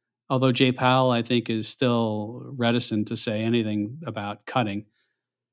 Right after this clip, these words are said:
And let me just start here broadly before I get to my Chat G P T prompts that I've asked them about the Fed, is,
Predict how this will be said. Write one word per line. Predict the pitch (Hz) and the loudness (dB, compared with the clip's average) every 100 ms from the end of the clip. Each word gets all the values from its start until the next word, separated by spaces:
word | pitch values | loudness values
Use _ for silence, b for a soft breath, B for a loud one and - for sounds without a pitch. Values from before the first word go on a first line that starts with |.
| _ _ - | _ _ 2
And | 143 147 - | 4 4 6
let | 165 | 6
me | 254 | 6
just | 247 | 4
start | - 170 143 | 4 4 6
here | 135 113 | 4 4
broadly | 113 107 98 98 | 2 2 0 -4
before | 107 107 113 | -6 -4 -2
I | 110 | -2
get | 107 | -2
to | 117 | -4
my | 104 | -4
Chat | 104 107 104 - | -4 -4 -6 -6
G | 110 | -6
P | 110 107 | -4 -6
T | - 104 | -6 -6
prompts | 104 104 104 104 | -4 -4 -4 -6
that | - | -6
I've | 101 | -6
asked | 101 101 - | -6 -6 -6
them | 110 | -6
about | 101 101 101 - | -6 -6 -8 -10
the | |
Fed, | - 101 110 127 _ _ _ _ _ _ _ _ - | -12 -8 -8 -10 _ _ _ _ _ _ _ _ 2
is, | 147 147 143 135 - | 4 6 4 2 -4